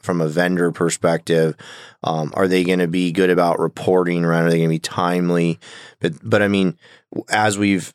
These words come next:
as we've experienced in talking to probably ten different management companies there, everybody's got a different rate.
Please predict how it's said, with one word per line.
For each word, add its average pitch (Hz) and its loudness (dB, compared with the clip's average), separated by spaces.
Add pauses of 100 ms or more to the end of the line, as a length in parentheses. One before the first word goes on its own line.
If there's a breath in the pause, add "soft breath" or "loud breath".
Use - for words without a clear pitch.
(120)
as 101 0
we've 95 2
experienced 101 2
in 95 0
talking 98 -2
to 90 -2
probably 92 0 (160)
ten 101 -2
different 95 2
management 98 2
companies 107 2
there, 117 2 (400 loud breath)
everybody's 110 4
got 110 2
a 110 4
different 104 0
rate. 92 2